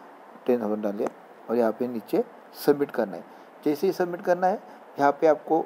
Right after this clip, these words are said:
message आएगा, "Your transaction, your successful।"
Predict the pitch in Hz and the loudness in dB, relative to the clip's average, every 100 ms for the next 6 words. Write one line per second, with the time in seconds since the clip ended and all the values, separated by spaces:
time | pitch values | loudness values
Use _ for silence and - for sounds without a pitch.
0 | - 139 127 156 135 123 196 202 113 120 | -4 -6 0 4 4 4 0 0 -6 2
1 | 139 147 - 135 120 117 113 147 147 135 | 6 4 2 -2 -2 -2 -4 -6 -6 -4
2 | 117 131 - - 151 - 180 | -4 -4 -8 -2 -2 0 -2